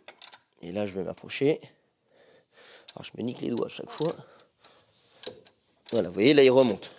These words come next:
Je m'approche du point mort haut. Donc là, j'ai un petit repère de calage sur ma poulie de vilebrequin qu'il va falloir que je regarde. Il est ici, là. Je sais pas si vous voyez, au bout de mon doigt, j'ai un petit repère ici.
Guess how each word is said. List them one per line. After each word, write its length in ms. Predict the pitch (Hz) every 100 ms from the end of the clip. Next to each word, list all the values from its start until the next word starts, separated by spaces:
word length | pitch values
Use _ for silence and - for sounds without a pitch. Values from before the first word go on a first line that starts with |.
| -
Je 100 | - -
m'approche 380 | - 123 156 131
du 140 | 147
point 220 | 143 160
mort 240 | 156 156 123
haut. 180 | 104 - - - - -
Donc 140 | -
là, 140 | 156 151
j'ai 120 | 127
un 100 | 117
petit 180 | - 190
repère 320 | 170 165 160
de 60 |
calage 260 | - 160 139
sur 100 | 113
ma 100 | 101
poulie 260 | - - 151
de 60 |
vilebrequin 520 | 117 98 107 - 170
qu'il 300 | 240 - -
va 80 | 107
falloir 240 | - 107 -
que 120 | 101
je 120 | 92
regarde. 420 | 87 107 160 196 196 - - _ - - - - _ _ - - _ _ - - 107 104 123
Il 160 | 120
est 60 | 131
ici, 300 | 151 - 104
là. 120 | 92 - _ _ _ _ - - _ _
Je 60 |
sais 40 | -
pas 120 | 120
si 100 | -
vous 80 | 107
voyez, 200 | 117 139
au 60 |
bout 140 | 117 151
de 40 |
mon 140 | 151
doigt, 240 | 135 147 190
j'ai 120 | 139
un 100 | 117
petit 180 | - 175
repère 380 | 151 143 131 101
ici. 260 | - -